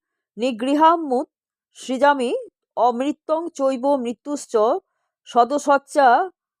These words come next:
হম অর্জুন। শ্রীল প্রভুপাদের গীতার গান।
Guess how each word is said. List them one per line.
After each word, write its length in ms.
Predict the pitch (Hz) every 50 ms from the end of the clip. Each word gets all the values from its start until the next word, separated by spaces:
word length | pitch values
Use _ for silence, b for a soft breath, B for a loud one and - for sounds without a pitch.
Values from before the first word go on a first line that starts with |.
| _ _ _ _ -
হম 160 | 233 247 254 277
অর্জুন। 580 | 285 269 254 240 196 220 247 214 165 135 - - _ _ _ _ _ _
শ্রীল 260 | _ - - - 294 269
প্রভুপাদের 500 | - 254 247 262 269 285 285 277 320 294
গীতার 280 | 247 254 233 233 214
গান। 200 | 190 202 220 277